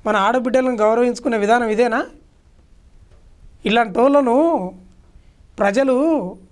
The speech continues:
తరిమి కొట్టాలి, బట్టలు ఇప్పి కొట్టాలి, అప్పుడు కానీ సిగ్గుశరం రాదు. ప్రభుత్వం ఈ చంద్రశేఖర్ రెడ్డి అనేవానిపై కఠిన చర్యలు తీసుకోవాలి.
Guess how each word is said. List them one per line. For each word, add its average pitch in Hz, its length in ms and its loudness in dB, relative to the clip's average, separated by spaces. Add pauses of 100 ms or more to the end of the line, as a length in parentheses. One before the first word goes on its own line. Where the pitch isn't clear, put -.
(240)
తరిమి 233 280 0
కొట్టాలి, 208 440 -2 (640)
బట్టలు 190 380 0
ఇప్పి 254 160 -2
కొట్టాలి, 220 320 0
అప్పుడు 190 240 -4
కానీ 247 160 0
సిగ్గుశరం 214 520 -2
రాదు. 156 240 -8 (1040)
ప్రభుత్వం 208 640 -2 (840)
ఈ 208 220 -4
చంద్రశేఖర్ 254 640 2
రెడ్డి 240 200 0
అనేవానిపై 233 440 0
కఠిన 233 240 -4
చర్యలు 240 380 0
తీసుకోవాలి. 190 520 -4